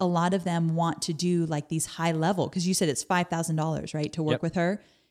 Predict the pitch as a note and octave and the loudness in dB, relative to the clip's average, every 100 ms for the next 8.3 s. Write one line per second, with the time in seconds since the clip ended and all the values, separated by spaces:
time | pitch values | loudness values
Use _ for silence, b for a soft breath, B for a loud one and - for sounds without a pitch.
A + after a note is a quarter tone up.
0 | b F3 F3 F3 D#3+ F#3 E3 F3 E3+ D#3+ | b -2 2 2 2 2 2 2 2 2
1 | D#3+ F3 E3 D#3+ D#3+ F3 G3 - D3 D3+ | 0 0 0 2 2 2 2 0 -2 0
2 | F3+ F3+ F#3+ A3+ - G3 F3+ F3 D#3+ E3+ | 2 4 4 2 2 0 2 2 0 -2
3 | F3 E3+ G#3+ D3+ D3 D#3 E3 F3+ F3+ F3+ | -2 0 0 -2 -4 -2 0 0 0 0
4 | - - F3+ E3+ - A3 F#3 D#3+ E3 D#3 | -2 -2 0 0 2 0 2 0 0 -2
5 | D#3+ D#3+ D#3+ D#3 - G3+ E3+ D#3 - D#3+ | -2 -2 0 -2 0 2 2 0 -2 0
6 | D#3+ D#3 D3+ - D#3 C#3+ C#3+ b b - | 2 0 0 0 2 2 -2 b b -2
7 | F#3 D#3+ D#3 C#3+ - D#3 D#3 F3 F#3 G3 | 2 2 0 0 -2 -2 0 2 2 0
8 | A3 A#3+ D#4+ | 0 0 -2